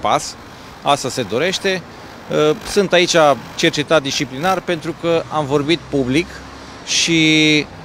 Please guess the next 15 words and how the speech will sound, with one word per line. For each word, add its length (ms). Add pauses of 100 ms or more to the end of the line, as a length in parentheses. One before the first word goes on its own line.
(260)
doresc 380
să 160
nu 160
se 120
îngrădească 600
libertatea 540
de 80
exprimare 480
a 40
polițiștilor 840 (340)
și 240
să 260
nu 80
mai 200
fie 500